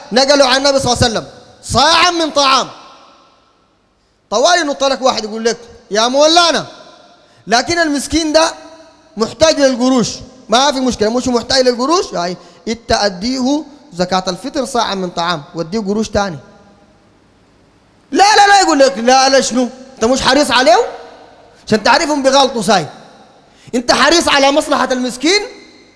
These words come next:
اديه، ده ما الواجب عليك، دي فريضة. صاع من طعام ده الفريضة، طلعته. انت حاسب انه المسكين محتاج؟ ها؟ اديه تاني من قروش القاعدة عندك ديك،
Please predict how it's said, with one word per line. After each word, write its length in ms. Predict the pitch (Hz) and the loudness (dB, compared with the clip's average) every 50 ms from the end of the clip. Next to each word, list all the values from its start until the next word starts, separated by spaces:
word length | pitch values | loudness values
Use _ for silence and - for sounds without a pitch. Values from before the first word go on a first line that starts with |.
| _ _ _ _ _ _ - | _ _ _ _ _ _ 0
اديه، 540 | 202 233 247 240 - 330 359 359 320 254 175 - - - - | 0 0 0 0 0 2 2 2 2 -2 -4 -8 -14 -6 -2
ده 100 | 214 285 | 0 0
ما 100 | 311 311 | 2 2
الواجب 400 | 311 311 320 320 311 302 302 269 | 2 4 4 4 2 0 0 0
عليك، 260 | 240 262 285 294 262 | 2 2 4 2 2
دي 120 | 240 311 | 0 0
فريضة. 440 | 247 277 294 330 330 320 269 240 165 123 - - - - - - - - - _ _ _ _ - | 0 2 2 4 4 4 2 2 0 -2 -6 -16 -20 -20 -20 -20 -20 -20 -20 _ _ _ _ -6
صاع 280 | - - 311 320 320 302 | 0 0 2 2 2 0
من 140 | 285 285 | -2 -2
طعام 280 | 277 285 269 277 302 302 | -2 0 0 0 0 2
ده 80 | 294 302 | 0 0
الفريضة، 440 | 262 226 277 277 294 254 202 160 - - - - - - | 2 2 2 4 2 2 0 -4 -8 -10 -18 -20 -12 -4
طلعته. 480 | - 214 240 277 285 277 226 - - 156 - - - - - - _ _ _ _ _ _ _ _ _ _ _ _ - - | -2 0 0 2 2 0 0 -2 -6 -10 -12 -14 -20 -20 -20 -20 _ _ _ _ _ _ _ _ _ _ _ _ -10 -10
انت 160 | 262 262 311 285 277 - - - | -4 0 0 0 0 -2 -4 -6
حاسب 360 | - 262 294 - - 269 285 | -4 -4 -4 -2 -4 -4 -4
انه 120 | 294 277 | -2 -4
المسكين 380 | 277 262 254 - - - 294 277 | -2 -4 -4 -6 -4 -6 -4 -2
محتاج؟ 440 | 254 233 226 - 269 277 311 349 349 - - - - - - - - _ _ _ _ _ _ - | -4 -4 -2 0 0 2 2 0 -2 -6 -14 -20 -20 -20 -20 -20 -20 _ _ _ _ _ _ -6
ها؟ 320 | 170 196 240 294 311 - - - - - - - _ _ _ _ _ - | -4 -2 -2 -2 -4 -6 -14 -20 -20 -20 -20 -20 _ _ _ _ _ -12
اديه 240 | 190 190 220 320 339 | -10 -8 -8 -8 -6
تاني 280 | 339 359 370 349 359 311 | -4 -2 -2 -2 -2 -4
من 220 | 269 254 254 247 | -6 -8 -8 -8
قروش 160 | 285 320 269 | -8 -6 -6
القاعدة 360 | 294 294 285 320 330 302 285 | -4 -2 0 0 0 0 -2
عندك 240 | 285 320 330 311 285 | -4 -4 -4 -4 -4
ديك، 260 | 269 311 349 311 - | -4 -4 -6 -8 -8